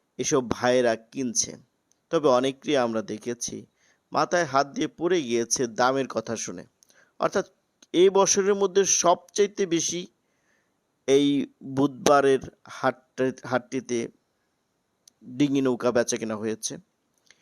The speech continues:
এবং প্রচুর ক্রেতা আমরা দেখেছি, দূর দূরান্তের ক্রেতা। আমরা জিজ্ঞেস করছিলাম, "আসলে এই কেনা বেচা করছেন,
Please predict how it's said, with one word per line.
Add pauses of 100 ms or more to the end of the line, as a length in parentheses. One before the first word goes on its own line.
(240)
এবং (140)
প্রচুর (600)
ক্রেতা
আমরা
দেখেছি, (1120)
দূর
দূরান্তের
ক্রেতা। (800)
আমরা
জিজ্ঞেস
করছিলাম,
"আসলে
এই
কেনা
বেচা
করছেন,